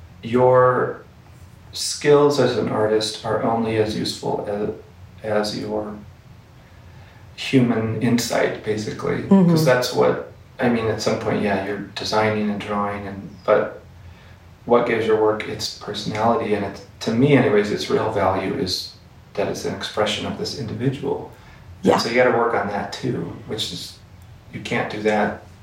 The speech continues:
Speaker 1: um, by practicing. You have to live. <laughs>
Speaker 2: Yeah, that's, oof. And I'm, like, I've been having a lot of thoughts lately about, like,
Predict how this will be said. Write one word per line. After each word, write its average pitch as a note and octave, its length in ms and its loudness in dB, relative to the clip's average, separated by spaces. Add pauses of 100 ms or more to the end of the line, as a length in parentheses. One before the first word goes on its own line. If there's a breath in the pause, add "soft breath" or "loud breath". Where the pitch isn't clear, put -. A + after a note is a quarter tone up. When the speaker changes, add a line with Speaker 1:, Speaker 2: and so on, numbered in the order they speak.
(300)
Speaker 1:
um, F#2 300 -8 (760)
by - 80 -6
practicing. - 800 -4
You - 80 -10
have - 160 -14
to G#2 80 -8
live. A2+ 420 -6 (120)
<laughs> - 60 -6
Speaker 2:
Yeah, F#3+ 640 4
that's, G#3 500 -2
oof. F#3 400 0
And F3+ 180 -2
I'm, F#3 160 0
like, F#3 240 2
I've F#3+ 140 4
been F#3+ 100 -2
having F3 220 2
a E3 40 -4
lot E3 220 4
of D#3+ 80 -4
thoughts - 240 -6
lately E3 220 -2
about, D#3+ 260 -2
like, - 300 -6